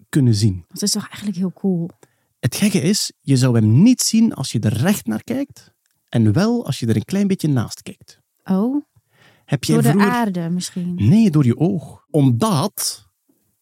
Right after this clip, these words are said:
Speaker 1: het punt waar je recht naar kijkt,
Speaker 2: Ja.
Speaker 1: daarvan wil je zoveel mogelijk detail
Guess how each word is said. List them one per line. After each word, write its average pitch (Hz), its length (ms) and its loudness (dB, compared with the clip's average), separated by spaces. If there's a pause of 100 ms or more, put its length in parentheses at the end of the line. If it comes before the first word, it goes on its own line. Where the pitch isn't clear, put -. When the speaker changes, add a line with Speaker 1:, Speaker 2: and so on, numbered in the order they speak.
(200)
Speaker 1:
het - 340 0
punt 240 240 2
waar 160 200 0
je 117 140 2
recht 185 320 0
naar 147 180 0
kijkt, - 400 -4
Speaker 2:
Ja. 190 420 0 (360)
Speaker 1:
daarvan 170 580 0
wil 170 140 0
je 180 160 2
zoveel 147 480 2
mogelijk 190 640 2
detail 156 720 -2